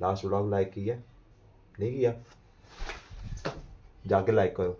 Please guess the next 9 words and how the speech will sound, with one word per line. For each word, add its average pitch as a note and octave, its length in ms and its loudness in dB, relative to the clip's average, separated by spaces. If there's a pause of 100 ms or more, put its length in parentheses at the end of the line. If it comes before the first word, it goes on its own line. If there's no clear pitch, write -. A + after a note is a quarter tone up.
(200)
शेयर A2 160 6
करो, F#2+ 220 0 (200)
कमेंट G#2 240 -2
करो, G2+ 220 -4 (120)
बेल G#2+ 160 4
आइकन G2+ 240 -2
को G2+ 100 -8
प्रेस - 360 -2
करो G#2 200 -4